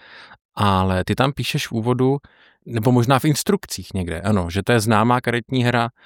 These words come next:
Jsem jenom já, neumím googlit, anebo je to tím, že je třeba, dejme tomu, jenom nějaká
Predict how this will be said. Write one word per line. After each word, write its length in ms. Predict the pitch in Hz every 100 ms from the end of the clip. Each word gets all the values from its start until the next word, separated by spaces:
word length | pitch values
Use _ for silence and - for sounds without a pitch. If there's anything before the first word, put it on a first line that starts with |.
| - - -
Jsem 280 | - 147 160
jenom 280 | 170 185
já, 540 | 165 139 139 151 165 - -
neumím 480 | 123 139 151 160 156
googlit, 420 | 123 123 123 131 - - _ -
anebo 480 | 101 107 120 165 180 _ _ - -
je 120 | 123
to 100 | 117
tím, 180 | - 120
že 100 | 113
je 80 | 113
třeba, 240 | - 117
dejme 220 | 113 110
tomu, 200 | 104 110
jenom 180 | 110 110
nějaká 580 | 110 104 98 113 107 107